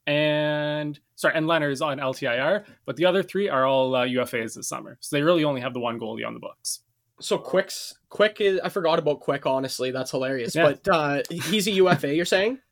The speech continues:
Speaker 1: Quick's a U F A, Hill's a U F A, Brossoit's a U F A.
Speaker 2: So do you, do you really think it's in their best interest to make that signing for, for Adin Hill?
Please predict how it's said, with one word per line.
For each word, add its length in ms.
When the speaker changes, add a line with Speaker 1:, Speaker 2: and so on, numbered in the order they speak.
Speaker 1:
Quick's 280
a 60
U 100
F 140
A, 160
Hill's 260
a 80
U 160
F 140
A, 200
Brossoit's 460
a 60
U 160
F 120
A. 180
Speaker 2:
So 200
do 160
you, 180
do 240
you 140
really 220
think 260
it's 220
in 180
their 120
best 280
interest 340
to 60
make 160
that 180
signing 340
for, 300
for 160
Adin 200
Hill? 200